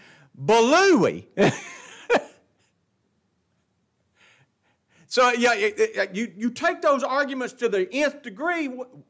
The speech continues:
our Lord made, uh, water into what? By their standard, grape juice. And so this foolish guy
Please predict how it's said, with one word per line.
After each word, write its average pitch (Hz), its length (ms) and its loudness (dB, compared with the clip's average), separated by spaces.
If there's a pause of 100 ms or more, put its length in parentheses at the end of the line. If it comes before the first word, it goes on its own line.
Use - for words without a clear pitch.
our 262 200 2
Lord 269 420 4
made, 220 440 0
uh, 175 140 -8 (160)
water 240 400 4
into 226 180 4
what? 240 480 4 (1040)
By 202 180 4
their 254 220 4
standard, 214 480 0
grape 311 320 2
juice. 156 560 -2 (800)
And 208 160 2
so 247 200 4
this 277 240 0
foolish 311 520 2
guy 247 560 2